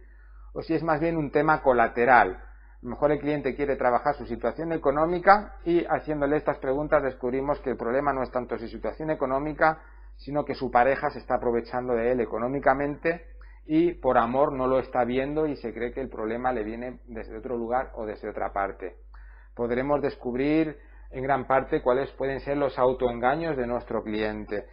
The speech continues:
Eso que él no ve, aunque lo tenga delante de sí mismo, porque está atrapado en su victimización o en su culpabilización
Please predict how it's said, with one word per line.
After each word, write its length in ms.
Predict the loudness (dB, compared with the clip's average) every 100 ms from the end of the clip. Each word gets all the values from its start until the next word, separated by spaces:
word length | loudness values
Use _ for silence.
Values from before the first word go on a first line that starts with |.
| -16 -10
Eso 280 | -2 -2
que 180 | 0 2
él 160 | 2 4
no 160 | 2
ve, 220 | 6 8 8
aunque 260 | 6 4
lo 160 | 0 2
tenga 260 | 0 0
delante 360 | 2 0 0 -2
de 120 | -4
sí 180 | -4 -6
mismo, 520 | -6 -6 -4 -4 -4 -8 -20 -8
porque 300 | -8 -4 -6
está 240 | -2 0
atrapado 560 | 2 2 4 4 2 0
en 120 | -4
su 180 | -8 -8
victimización 960 | -8 -6 -6 -6 -6 -8 -4 -2 -2
o 100 | -4
en 80 | -8
su 180 | -10 -10
culpabilización 1200 | -6 -4 -2 -2 -2 -4 -8 -12 -4 -2 -2 -4